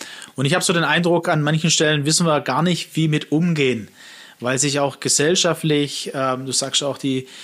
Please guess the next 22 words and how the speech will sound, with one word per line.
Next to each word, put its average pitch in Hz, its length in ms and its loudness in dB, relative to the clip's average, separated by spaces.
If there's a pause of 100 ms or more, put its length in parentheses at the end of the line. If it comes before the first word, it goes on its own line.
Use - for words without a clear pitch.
(260)
die 120 240 -6
Digitalisierung, 151 960 2
da 143 60 -4
ist 139 140 0
ja 147 40 -2
so - 200 0
viel 160 160 2
dazugekommen, 143 640 0
alleine 131 380 0
wenn 135 100 -2
wir 135 60 -2
die 127 120 -2
zwanzig - 500 2
Jahre 131 280 0
betrachten. 113 640 -2 (680)
Ähm, 127 280 -2 (180)
vielleicht 139 400 -2
kannst 156 220 0
du - 20 0
da 151 300 2
sagen, 147 320 0
wie, 151 200 -4